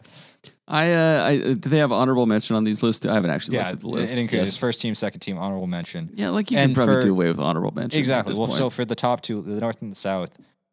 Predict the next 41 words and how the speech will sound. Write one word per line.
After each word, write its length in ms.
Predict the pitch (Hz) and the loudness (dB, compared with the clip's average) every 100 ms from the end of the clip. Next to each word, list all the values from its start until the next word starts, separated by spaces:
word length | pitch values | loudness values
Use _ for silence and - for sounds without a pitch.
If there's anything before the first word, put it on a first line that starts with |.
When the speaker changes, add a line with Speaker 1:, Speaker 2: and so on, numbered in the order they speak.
| _ | _
Speaker 2:
it's 160 | - 98 | -14 -12
the 100 | - | -12
first 240 | - 117 - | -6 -6 -4
team 120 | 113 | -6
and 80 | 98 | -6
the 40 | |
second 240 | 104 95 | -6 -8
team, 180 | - 95 | -8 -8
and 140 | 82 87 | -8 -6
both 140 | 98 | -6
of 60 | 95 | -6
them 120 | 90 | -8
had, 160 | 90 | -8
like, 140 | 80 78 | -10 -14
five 400 | - 85 82 82 | -10 -6 -6 -6
honorable 400 | 71 78 80 80 | -8 -12 -12 -14
mentions 380 | 67 - 65 - | -16 -16 -16 -18
each. 240 | 73 - - - _ | -20 -20 -20 -20 _
And 160 | 104 101 | -8 -6
the 80 | 98 | -2
West 280 | 107 107 | 0 -2
Division 320 | - 95 87 87 | -4 -8 -8 -8
had 140 | 85 | -8
a 60 | 87 | -10
first 320 | - 101 - | -8 -8 -6
team 140 | 98 92 | -6 -6
and 140 | 95 | -8
a 40 | 87 | -8
second 280 | - 90 87 | -8 -8 -10
team, 200 | - 85 | -10 -10
an 120 | 92 | -8
entire 500 | 92 90 - 101 82 - | -8 -6 -4 -6 -8 -14
team's 460 | - 127 110 95 | -8 -6 -4 -6
worth 280 | 85 85 85 | -8 -8 -8
of 100 | 90 | -8
honorable 440 | 80 82 82 80 80 | -8 -8 -8 -10 -12
mentions. 560 | 78 76 - 78 - - _ _ _ _ _ | -12 -12 -14 -12 -14 -14 _ _ _ _ _
It's, 200 | 101 - | -10 -8
it's 240 | 131 - | -6 -6
too 200 | - 156 | -4 -4
much. 380 | 117 76 - - | -4 -6 -12 -20